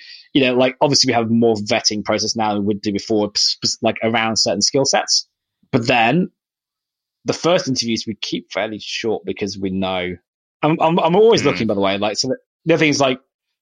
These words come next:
Speaker 1: you know, if I think about, like, our last few hires, we knew them all twelve months before we hired them.
Speaker 2: Yeah.
Speaker 1: Like, that's a common trait, is that I'll meet, I'll meet customers, I'll meet people and just be thinking,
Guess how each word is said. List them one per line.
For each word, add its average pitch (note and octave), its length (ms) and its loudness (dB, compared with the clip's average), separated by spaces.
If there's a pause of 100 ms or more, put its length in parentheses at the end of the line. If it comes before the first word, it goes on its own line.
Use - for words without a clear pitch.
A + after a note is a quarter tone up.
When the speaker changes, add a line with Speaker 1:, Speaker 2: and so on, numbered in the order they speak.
(340)
Speaker 1:
you C3+ 80 2
know, C3 100 2
if B2+ 180 0
I D3 40 4
think C#3+ 140 0
about, C#3 220 2
like, B2 220 0
our B2 120 2
last B2+ 300 0
few A2 140 0
hires, B2 680 -2 (500)
we C3+ 180 0
knew C#3+ 180 2
them B2+ 140 2
all A2 300 0 (180)
twelve A#2 240 0
months A2+ 220 -4
before G2+ 200 -6
we G2 60 0
hired F#2 240 -4
them. D#2+ 140 -14 (680)
Speaker 2:
Yeah. F#2+ 140 -6 (120)
Speaker 1:
Like, A#2 180 -2
that's - 440 -2
a C#3 60 -2
common A#2+ 420 -2
trait, A2 380 -2 (120)
is A#2 100 -6
that A#2+ 80 -2
I'll B2+ 200 2
meet, B2 340 0
I'll A#2+ 120 -2
meet A#2+ 180 -4
customers, A2+ 420 -4
I'll A2 60 -4
meet A2 140 -6
people G#2+ 260 -4
and G#2 80 -6
just - 80 -8
be G#2 80 -10
thinking, G#2 420 -4